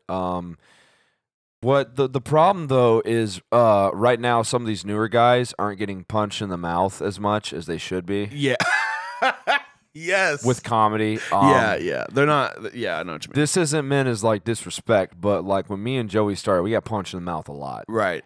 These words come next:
Speaker 1: And it teaches you faster than anything else, right? So, like, you might think that you're ready. I mean, you're, you're a rare case, Corey. I've never really seen many comics that just,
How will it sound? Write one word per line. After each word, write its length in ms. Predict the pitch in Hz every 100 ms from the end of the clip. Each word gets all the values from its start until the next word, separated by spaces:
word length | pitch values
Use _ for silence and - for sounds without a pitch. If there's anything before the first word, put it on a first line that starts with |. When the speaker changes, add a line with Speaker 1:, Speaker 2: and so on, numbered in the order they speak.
| -
Speaker 1:
And 120 | 104
it 120 | 110
teaches 420 | - 135 123 98
you 100 | 95
faster 420 | 90 107 101 - 92
than 160 | 85 -
anything 440 | 92 90 92 82
else, 260 | 80 67 90
right? 240 | 87 90 - - _ -
So, 240 | - 127
like, 400 | 127 117 110 _ -
you 180 | 123
might 260 | 147 143 123
think 220 | 139 127
that 220 | 117 110 113
you're 120 | 104
ready. 500 | 104 107 104 95 92
I 120 | 110
mean, 180 | 117 113
you're, 260 | 117 139 139
you're 220 | 123 160 165
a 40 |
rare 220 | 147 131
case, 320 | - 113 110
Corey. 320 | - 117 113 95
I've 260 | 98 87
never 280 | 98 101 104
really 180 | 98 92
seen 320 | - 98 92
many 180 | 92 90
comics 440 | 101 90 90 -
that 140 | 90 78
just, 340 | 82 78 -